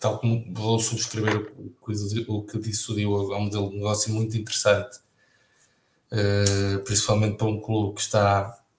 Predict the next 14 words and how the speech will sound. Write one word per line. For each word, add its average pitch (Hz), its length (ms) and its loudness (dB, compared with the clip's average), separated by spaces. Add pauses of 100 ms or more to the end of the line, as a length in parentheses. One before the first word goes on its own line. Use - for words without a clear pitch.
(120)
que - 640 -8
está - 160 6
limitado 113 560 6
na 110 100 0
sua, 110 400 0
na 113 100 0
sua 113 220 2
capacidade 104 880 0
de, 101 280 -8
de, - 160 -14 (440)
de 113 80 2
investir. 123 640 2 (160)
No 113 180 -2
fundo, 110 540 0